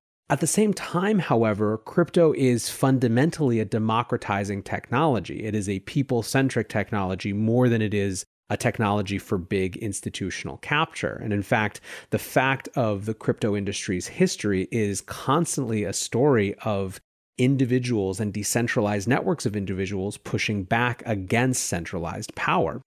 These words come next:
So it really just blows apart the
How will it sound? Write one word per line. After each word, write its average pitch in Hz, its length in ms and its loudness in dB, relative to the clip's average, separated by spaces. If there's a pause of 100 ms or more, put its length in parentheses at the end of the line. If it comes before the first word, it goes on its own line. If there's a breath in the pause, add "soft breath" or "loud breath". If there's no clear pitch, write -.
So 151 260 6 (100)
it 170 180 2
really 226 280 4
just 165 260 0
blows 123 400 6
apart 120 520 2
the 113 140 0